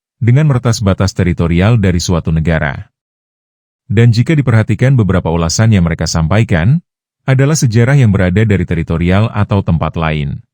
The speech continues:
Maka tak heran dengan konsep mahawangsa yang mereka cetuskan, beberapa peradaban yang ada di negara lain, digeneralisir sebagai peradaban dan budaya mereka.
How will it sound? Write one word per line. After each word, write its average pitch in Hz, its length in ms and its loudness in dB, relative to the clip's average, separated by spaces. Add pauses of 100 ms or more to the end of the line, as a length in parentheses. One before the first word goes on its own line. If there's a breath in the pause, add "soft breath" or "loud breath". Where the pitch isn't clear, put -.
(960)
Maka 120 240 2
tak 135 160 0
heran 113 240 2
dengan 104 240 2
konsep 98 400 0
mahawangsa 87 560 0
yang 101 80 2
mereka 82 240 -2
cetuskan, 101 720 -2 (400)
beberapa 98 400 0
peradaban 98 560 0
yang 87 160 0
ada 101 240 0
di 107 80 2
negara 82 320 0
lain, 117 480 2 (320)
digeneralisir 110 800 2
sebagai 95 320 0
peradaban 85 640 0
dan 101 160 2
budaya 82 400 0
mereka. 78 560 -4